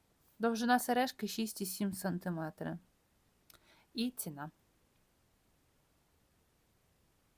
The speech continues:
Тепер, дівчата, дивіться, що є в наявності. Розкішний комплект з содалітами в двадцятому розмірі. Е, я про нього випадково згадала взагалі. Мені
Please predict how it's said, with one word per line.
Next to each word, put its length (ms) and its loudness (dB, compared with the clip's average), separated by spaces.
Тепер, 280 2
дівчата, 420 4
дивіться, 360 2
що 200 -4
є 140 4
в 60 -4
наявності. 840 0
Розкішний 540 -2
комплект 540 0
з 60 -4
содалітами 800 2
в 60 0
двадцятому 720 2
розмірі. 580 -2
Е, 160 0
я 220 4
про 160 2
нього 360 4
випадково 600 0
згадала 600 0
взагалі. 500 -2
Мені 340 -2